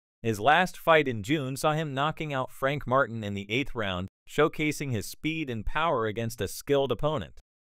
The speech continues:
Critics argue that Davis's fight with Roach may not draw the P P V numbers he typically commands, as Roach does not possess the same level of explosive performances or polarizing personality seen in other top contenders.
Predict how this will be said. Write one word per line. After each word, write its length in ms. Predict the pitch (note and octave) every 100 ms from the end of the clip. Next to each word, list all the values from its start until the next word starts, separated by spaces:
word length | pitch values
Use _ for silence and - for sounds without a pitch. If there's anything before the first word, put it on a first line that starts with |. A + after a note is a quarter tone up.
| -
Critics 320 | A3 B3+ -
argue 400 | D3+ E3+ C3+ C3+
that 240 | B2 G#2
Davis's 500 | F#2 C#3+ C#3+ C3 B2+
fight 300 | - C#3+ D#3
with 160 | B2+ A2
Roach 460 | G#2+ C3 B2+ - B2
may 100 | C3
not 240 | D3 D#3
draw 240 | A#2+ A#2+
the 100 | A#2+
P 220 | F#2 - C3
P 160 | C3
V 180 | A#2 C3
numbers 460 | A#2+ B2+ B2+ B2 A#2+
he 80 |
typically 460 | B2 D3 B2+ B2 A2
commands, 640 | G2+ G2+ A#2+ G2 E2+ E2+ - _ -
as 160 | A2 G2
Roach 320 | D3+ F3 -
does 160 | C#3+
not 160 | B2 E3
possess 400 | C#3+ A#2 C#3 C#3
the 80 | A2+
same 400 | - D3 E3+ F3
level 340 | B2+ B2+ A#2+
of 120 | G#2+
explosive 640 | F#2 - - B2 C3+ C3 B2
performances 800 | G2 - C3+ B2+ G#2+ - A#2 A2+
or 200 | - F#2
polarizing 760 | - - D#3+ C#3 B2 A#2+ A2 F#2+
personality 720 | A#2 - G#2 C3 B2 G#2 G#2
seen 360 | - C#3 C#3
in 140 | A#2+ A2
other 280 | B2+ C#3 A#2+
top 320 | - A#2 A#2
contenders. 800 | G#2 F2 B2 B2 D#2+ C2 -